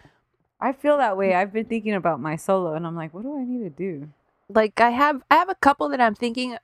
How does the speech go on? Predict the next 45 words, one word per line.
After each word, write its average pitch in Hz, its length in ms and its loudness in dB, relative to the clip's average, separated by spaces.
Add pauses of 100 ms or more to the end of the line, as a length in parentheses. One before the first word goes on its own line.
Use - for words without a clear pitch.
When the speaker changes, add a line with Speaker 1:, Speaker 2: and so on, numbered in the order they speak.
(160)
Speaker 2:
are 202 220 4
more 190 220 2
for, 202 160 0
like, 170 140 0
a 170 40 -10
twofer, 262 460 0
but 190 220 2
for 185 160 2
a 170 60 2
solo, 202 680 2 (100)
I've 175 180 4
been 175 200 2
thinking 185 220 -2
for 165 140 -2
a 156 40 -2
couple 175 300 -2
weeks 175 260 -2
and 160 80 -6
coming 160 260 0
up 143 180 0
empty. 175 380 -2 (760)
When 190 260 0
last 185 260 2
week 214 160 -8
I - 80 2
was 185 140 0
browsing 156 380 0
some 151 220 -4
library 202 380 2
books 170 320 0
and 170 160 -6
came 175 180 -2
across 156 320 -6
the 160 100 -8
book 151 280 -8
Alive, 160 840 -2
which - 200 -4
is - 160 -12
the 151 80 -10
story 151 720 2
of 147 300 0
the 160 240 2
Uruguayan 147 640 -2
rugby 165 380 -2
team. 139 560 -20